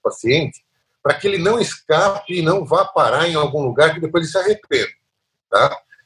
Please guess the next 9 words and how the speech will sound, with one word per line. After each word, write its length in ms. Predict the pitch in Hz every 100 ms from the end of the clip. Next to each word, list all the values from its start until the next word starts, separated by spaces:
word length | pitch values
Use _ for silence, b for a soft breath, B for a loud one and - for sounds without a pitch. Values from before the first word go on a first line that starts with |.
| -
Então, 340 | 117 190 196 - _ -
apesar 760 | 147 - 117 98 - 143 214
do 120 | 220
guideline 680 | 175 190 170 131 113 95 - _ _ _ _ _
falar, 340 | 123 123 131 123
"Ó, 300 | 131 113 -
não 240 | 127 190 -
adianta", 680 | 123 - 143 170 117 - -
eu 360 | 139 190 208